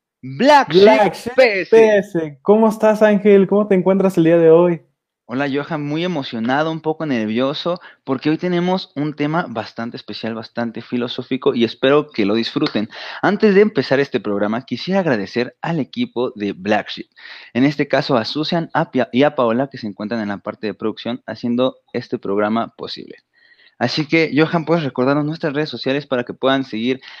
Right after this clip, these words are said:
Speaker 1: a Black Sheep? Y si no escucharon este programa en vivo, pueden seguirlo en las retransmisiones de Facebook y en Spotify.
Speaker 2: Y por supuesto, claro, nuestras redes sociales son arroba black sheep guion bajo P S en Instagram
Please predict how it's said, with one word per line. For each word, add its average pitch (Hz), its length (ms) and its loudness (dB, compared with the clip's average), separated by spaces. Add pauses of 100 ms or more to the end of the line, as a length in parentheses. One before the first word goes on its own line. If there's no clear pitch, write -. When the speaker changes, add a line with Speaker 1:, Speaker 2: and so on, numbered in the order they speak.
(140)
Speaker 1:
a 104 100 -4
Black 131 280 0
Sheep? 143 300 -4
Y 139 100 -2
si 120 100 -8
no 117 80 -2
escucharon 127 460 -2
este 127 160 -8
programa 127 520 0
en 143 180 -2
vivo, 143 220 2
pueden 131 440 -2
seguirlo 139 640 -2
en 135 300 -2
las 120 180 -4
retransmisiones 107 720 -6
de 98 80 -6
Facebook 165 440 -4
y 113 100 -6
en 95 80 -6
Spotify. - 500 -14 (840)
Speaker 2:
Y 160 180 2
por 143 200 -4
supuesto, 160 640 0
claro, 160 400 2
nuestras 139 320 -4
redes 151 220 -2
sociales 143 420 -4
son 143 300 -4 (100)
arroba 139 380 0
black 139 260 2
sheep 143 220 -4
guion 143 260 -2
bajo 156 320 2
P 160 200 6
S 170 300 -2
en 143 220 -2
Instagram 175 560 -2